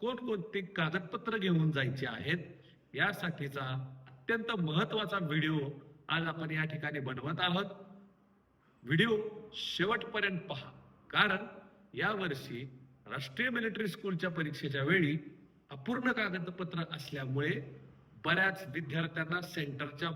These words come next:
बाहेर परीक्षेविना उभं राहावं लागलेलं आहे आणि म्हणून आजचा हा व्हिडिओ अत्यंत महत्त्वाचा आहे की सैनिक स्कूलच्या परीक्षेला जाताना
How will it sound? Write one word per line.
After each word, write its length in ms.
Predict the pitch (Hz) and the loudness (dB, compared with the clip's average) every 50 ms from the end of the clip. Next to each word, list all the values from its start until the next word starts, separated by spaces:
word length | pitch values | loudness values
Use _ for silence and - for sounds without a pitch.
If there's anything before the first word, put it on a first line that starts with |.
| 123 104 | -4 -4
बाहेर 380 | 127 131 135 151 165 165 139 - - - - - - - - - - | -2 0 4 6 6 6 4 2 -8 -12 -14 -16 -18 -20 -18 -6 2
परीक्षेविना 880 | 170 170 165 160 160 - - - 175 180 180 170 135 143 147 151 156 156 156 156 | 2 2 4 2 0 -4 -6 0 2 2 4 4 0 -2 -2 0 0 0 0 -2
उभं 220 | 151 143 131 143 143 | -4 -2 0 0 0
राहावं 280 | 135 139 127 127 127 | 0 -2 -2 -2 -2
लागलेलं 440 | 135 131 127 117 113 117 117 113 113 | 0 0 0 0 -2 -2 -2 -2 -4
आहे 220 | 107 104 90 - - - - - _ _ - - _ _ - - | -4 -6 -8 -10 -16 -20 -20 -20 _ _ -20 -20 _ _ -14 -10
आणि 160 | 117 123 127 | -6 -6 -6
म्हणून 460 | 127 117 120 139 165 196 202 208 202 - - - - - | -6 -4 0 2 2 4 2 2 0 -2 -8 -12 -8 -8
आजचा 280 | 147 151 151 - - 160 | -8 -8 -6 -6 -6 -4
हा 120 | 160 156 147 | -4 -4 -4
व्हिडिओ 340 | 135 135 131 131 143 170 190 202 - - - - - - - | -2 -2 0 2 2 2 2 0 -2 -6 -10 -12 -14 -12 -12
अत्यंत 400 | - - - - 240 240 226 247 | -12 -8 0 2 2 2 4 2
महत्त्वाचा 520 | 226 214 208 175 170 175 175 175 160 170 160 | 2 2 2 2 2 4 4 4 4 4 2
आहे 300 | 151 147 143 143 139 139 | 2 2 2 2 0 0
की 480 | 139 - - - - - - - 131 | 0 -4 -12 -18 -20 -18 -10 -10 -8
सैनिक 280 | - - 143 139 180 180 | -6 -4 0 0 2 0
स्कूलच्या 340 | - - 233 220 196 240 226 | 2 2 2 2 4 2 2
परीक्षेला 460 | - 214 196 180 - - 185 170 165 | 2 2 2 2 2 2 2 2 2
जाताना 440 | 156 165 156 147 - 143 131 123 | 2 2 0 0 -2 -6 -6 -6